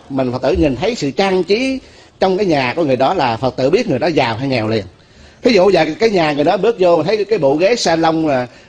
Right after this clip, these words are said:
là năm bảy chục triệu là thấy nó giàu rồi, phải không, bà Tử? Đó, rồi dòm nó thấy truyền hình, à, tủ lạnh, rồi ta cất nhà cao, cửa rộng, đến đây là cái nhà giàu rồi.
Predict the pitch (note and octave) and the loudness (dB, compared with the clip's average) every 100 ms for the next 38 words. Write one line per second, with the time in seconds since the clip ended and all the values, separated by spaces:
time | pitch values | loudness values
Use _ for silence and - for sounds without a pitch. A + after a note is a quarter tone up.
0 | - B2 B2 F#3 F3 G#3 E3+ - C3+ D3+ | -8 -6 -2 0 0 0 0 -2 0 0
1 | D#3+ D3+ F#3+ F#3+ B2+ A2 G#2 G2+ E3+ E3+ | 0 -4 -8 -4 -4 -4 -6 -2 0 2
2 | D3+ F#3+ - - - _ - E3+ G3+ D#3+ | 4 2 0 -10 -20 _ 0 2 2 2
3 | C#3+ D3+ C#3+ E3 F#3 A3 A3+ C#3+ C3 D#3 | 2 2 2 2 0 0 0 -2 2 2
4 | D3+ C3 - _ _ - B2+ C#3 F#3 F3+ | 2 0 -6 _ _ -8 -4 0 0 0
5 | B2+ D#3 F3 - _ A#2+ B2 E3 A3+ A3+ | 0 0 -2 -8 _ -8 -6 -2 -4 -2
6 | C#3+ C3+ C3+ E3 D#3+ D3 E3 C3+ C#3+ F#3 | -2 -2 -2 0 0 0 0 0 0 0
7 | D3+ C3 A#2 C#3+ C3 G#2+ G#2 F#2 F2 | 0 0 -4 -6 -6 -8 -12 -14 -16